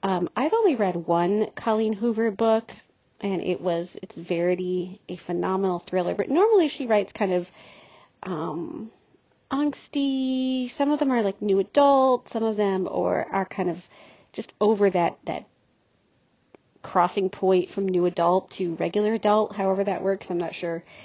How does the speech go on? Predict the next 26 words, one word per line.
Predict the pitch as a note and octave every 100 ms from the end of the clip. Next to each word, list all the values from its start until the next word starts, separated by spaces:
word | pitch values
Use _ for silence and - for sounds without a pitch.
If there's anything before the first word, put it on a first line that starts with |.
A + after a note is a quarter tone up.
| - - - -
Um, | G#3+ F#3+ F3+ F3+
but | A#3
they're | C4
usually | C4+ A#4 A4+ F4 B3 G3 F3+ - _ _ _ _ - - - -
high | - F4 E4+ -
angst, | G#3+ G#3 G#3 G#3 - - -
very, | G#3 F#3+ G#3+ G#3+ A3 A3 G#3+ G#3 G3+ F#3+
um, | - F#3+ F3
tempestuous | - G3 - F4+ - F#3+ F#3 - - _
romances. | F#3+ F3+ E3 - - - - _ _ - - -
So | - A3+
this | C#4 G4
one | A3+ G3
is | - F3+ E3+ -
It | F#3+ -
Starts | - - F#3 E3+ -
With | -
Us, | G3 F#3+ - - - _ _ -
and | G#3+ G#3
it's | - F3+
by | - F3 F3 F#3
Colleen | - F3 E3 F3+ -
Hoover. | D4 C4+ F3+ - A#3+ _ _ _ _ _ _ _ _ _ _ _ _ - - -
We | C4+
also | C#4 G4+ - C4+
have | G#3 F#2 F2 -